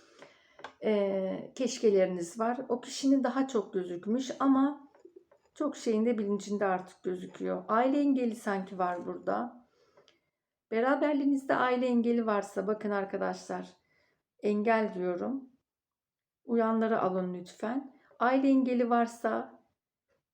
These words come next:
kimisi bu engeli aşamıyor. Sanki böyle bir, e, çok böyle istiyor fakat engele takıldığını görüyorum.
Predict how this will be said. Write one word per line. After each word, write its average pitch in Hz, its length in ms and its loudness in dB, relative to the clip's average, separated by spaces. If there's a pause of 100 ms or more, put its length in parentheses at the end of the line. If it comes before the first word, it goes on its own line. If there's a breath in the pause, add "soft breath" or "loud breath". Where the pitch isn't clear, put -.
(360)
kimisi 285 420 -2
bu 269 80 4
engeli 247 320 2
aşamıyor. 190 680 -2 (240)
Sanki 233 520 -4
böyle 233 340 4
bir, 226 280 0
e, 208 320 0 (1700 loud breath)
çok - 360 -4
böyle 202 300 4
istiyor 214 680 -2
fakat 233 460 -2
engele 220 380 0
takıldığını 208 640 -2
görüyorum. 190 720 0